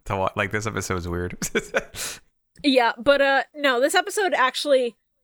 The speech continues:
Speaker 2: we went from one of the worst chapters just because of the content to one of my favorite standalone chapters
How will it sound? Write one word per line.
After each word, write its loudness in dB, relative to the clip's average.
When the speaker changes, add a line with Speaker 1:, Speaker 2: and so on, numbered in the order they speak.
Speaker 2:
we 6
went 0
from -2
one 4
of -4
the -2
worst 2
chapters 0
just 0
because -4
of -4
the -4
content -4
to 6
one 4
of -6
my 2
favorite 0
standalone 0
chapters -4